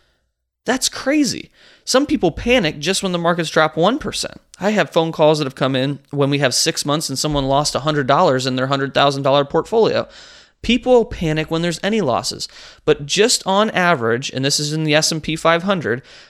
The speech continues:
there is at least once a year where the market drops ten percent again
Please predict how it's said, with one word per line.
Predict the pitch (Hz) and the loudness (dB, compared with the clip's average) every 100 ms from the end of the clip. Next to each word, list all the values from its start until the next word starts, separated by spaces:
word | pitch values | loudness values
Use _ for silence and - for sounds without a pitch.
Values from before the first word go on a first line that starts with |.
| _ | _
there | 139 147 | 2 2
is | 147 | 2
at | 131 | 0
least | 131 147 143 - | 0 0 -2 -6
once | - 127 147 185 226 | -8 -2 0 0 -2
a | 220 | -2
year | 214 180 123 | 0 0 0
where | 123 | 0
the | 120 | -2
market | 123 131 143 - | 0 -2 -2 -4
drops | 127 120 - | 0 0 0
ten | - 135 127 | -4 -4 -4
percent | 120 123 120 117 - - _ _ _ - | -4 -4 -4 -6 -10 -20 _ _ _ -4
again | 120 90 - | -2 -2 -6